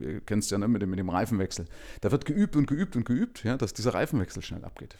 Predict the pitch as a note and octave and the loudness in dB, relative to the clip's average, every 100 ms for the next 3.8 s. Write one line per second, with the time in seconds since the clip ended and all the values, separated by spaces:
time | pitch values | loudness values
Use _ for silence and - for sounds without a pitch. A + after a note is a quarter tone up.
0 | - - G2+ G2 - - B2+ - C#3+ D3+ | -12 -8 -4 -6 -6 -2 2 8 8 10
1 | G2+ G2+ G2 F2+ E2 - G2 F2+ - - | 6 4 0 -4 -4 -4 -2 -4 -8 -16
2 | - - - - C3+ G2+ F3 D3 A#2 - | -20 -18 -10 2 4 10 10 12 10 6
3 | B2 - D#2+ C#2+ E2+ C2+ D#2 | -2 -2 -6 -6 -10 -8 -10